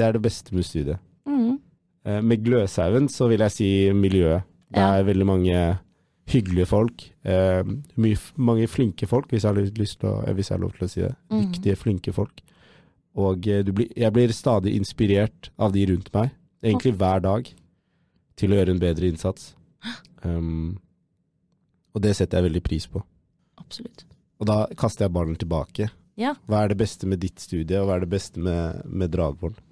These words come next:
Speaker 2: Mm. Ah, det er et godt spørsmål. Men, eh, jeg tror jeg må si at det beste med mitt studie er på en måte den, den, jeg får veldig sånn, jeg føler jeg har fått veldig sånn kritisk holdning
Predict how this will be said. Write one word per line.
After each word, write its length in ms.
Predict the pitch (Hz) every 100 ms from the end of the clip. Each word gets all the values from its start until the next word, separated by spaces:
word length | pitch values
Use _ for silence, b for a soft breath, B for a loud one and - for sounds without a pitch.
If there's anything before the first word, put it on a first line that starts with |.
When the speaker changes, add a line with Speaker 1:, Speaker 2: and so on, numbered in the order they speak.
| _ -
Speaker 2:
Mm. 380 | 170 165 151 165 _ _ -
Ah, 320 | 180 - - - - _ _ _ _
det 80 | 156
er 60 |
et 60 | 202
godt 160 | 180 -
spørsmål. 360 | 170 - 202 208 B B B B -
Men, 360 | - 214 214 214
eh, 460 | 214 214 214 214 - -
jeg 400 | 202 196 214 233
tror 180 | - 202
jeg 120 | 190
må 80 | 190
si 340 | 185 185 170 185
at 120 | 180 -
det 140 | 175
beste 340 | 196 - - 175
med 140 | 170
mitt 180 | 170 -
studie 380 | - 165 160 180 190
er 160 | - 160
på 100 | -
en 40 | 185
måte 240 | 180 180
den, 240 | 175 175 170 b b b b -
den, 400 | 180 180 180 240 - _ _ _
jeg 160 | 202 214
får 160 | 214 208
veldig 180 | 214 196
sånn, 140 | 220 - _ _ _ _
jeg 120 | - 208
føler 160 | 220
jeg 60 | 202
har 100 | 214
fått 80 | 220
veldig 140 | 208
sånn 140 | 214 -
kritisk 720 | 208 175 165 - 190 202 - -
holdning 540 | 214 180 180 180 208